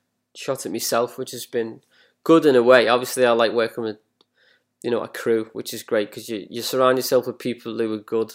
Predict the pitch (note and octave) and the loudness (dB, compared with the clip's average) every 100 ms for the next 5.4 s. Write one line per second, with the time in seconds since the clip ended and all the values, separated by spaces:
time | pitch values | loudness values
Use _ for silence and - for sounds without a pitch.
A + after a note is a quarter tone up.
0 | - - G#2+ A2 _ _ - A2 G#2+ A2 | -12 -8 -6 -8 _ _ -14 -8 -6 -8
1 | - A2+ A2 - - A#2 A2 - - - | -6 -8 -8 -20 -18 -14 -12 -12 -14 -16
2 | _ _ _ _ _ - A2+ A2 G#2 A#2+ | _ _ _ _ _ -6 -6 -4 -2 0
3 | C3+ C3 B2+ A2 A#2+ A#2 - C3 - - | 4 6 6 6 2 0 0 0 0 -12
4 | - - D#3 D#3 D#3 E3 - C#3+ B2+ B2 | -16 4 8 10 8 6 4 4 4 4
5 | A#2+ A#2 A2+ | 4 4 0